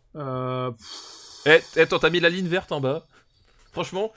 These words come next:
Speaker 2: en plus, la ligne verte, moi, je t'ai, je t'ai juste dit, je m'en fous. Là, tu me dis,
Speaker 1: Tu
Speaker 2: c'est
Speaker 1: sais qu'il y a plein de gens qui m'ont envoyé, euh, Hook en disant, euh, mon plaisir coupable.
Speaker 2: Bah oui, mais c'est leur problème, c'est pas le mien.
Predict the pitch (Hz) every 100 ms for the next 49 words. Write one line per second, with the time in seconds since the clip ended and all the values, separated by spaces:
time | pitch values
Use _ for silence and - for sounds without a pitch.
0 | _ _ - 165 262 202 185 220 196 170
1 | - - 151 190 170 202 147 165 165 135
2 | - 147 196 170 151 190 208 156 - 285
3 | 190 156 170 190 170 202 226 165 151 143
4 | 147 170 185 127 127 120 120 120 165 202
5 | 156 135 127 127 170 175 127 123 127 127
6 | 135 127 123 - 127 98 98 - - _
7 | _ - - 120 190 180 113 117 113 165
8 | 214 - 131 147 165